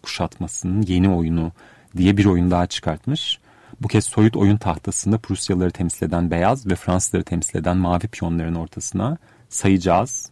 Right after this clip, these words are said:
etkisi güçlü kırmızı piyonları, yani komünarları koymuştu. Bu oyun gerçekten araştırmalarımda karşıma çıkan en etkileyici ve şaşırtıcı oyun.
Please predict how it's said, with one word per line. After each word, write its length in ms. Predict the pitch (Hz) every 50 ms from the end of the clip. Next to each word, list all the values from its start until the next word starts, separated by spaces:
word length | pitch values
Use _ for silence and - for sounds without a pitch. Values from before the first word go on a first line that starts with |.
| _ _ -
etkisi 400 | 113 101 - - - - - 87
güçlü 280 | 82 - - - 117 -
kırmızı 380 | - 101 92 90 90 85 92 - _ -
piyonları, 560 | - 87 80 82 82 80 76 90 117 147 165 - _ _ _ _ _ _ _ -
yani 420 | 104 92 85 85 82 98 123 147 - _ _ _ _ _ _ _ _ _
komünarları 580 | - - 95 92 90 90 87 85 85 85 82 -
koymuştu. 640 | - - - - 80 82 - - - _ 95 92 - _ _ _ _ _ _ _ _ _ _ _ _ _ _ _ - - - - - - - - - - - - - - _ -
Bu 100 | 113 127
oyun 240 | 143 135 123 139 175
gerçekten 500 | 151 127 127 127 - 123 113 - 123 131
araştırmalarımda 640 | 110 101 101 95 - - 117 104 104 104 104 113 110
karşıma 360 | - 107 92 92 - - 104
çıkan 220 | - - - 117 110
en 120 | 101 98
etkileyici 500 | 90 90 - - - 98 90 85 101 98
ve 40 | 98
şaşırtıcı 560 | - - 95 - - - - - - 101 101
oyun. 220 | 92 85 82 82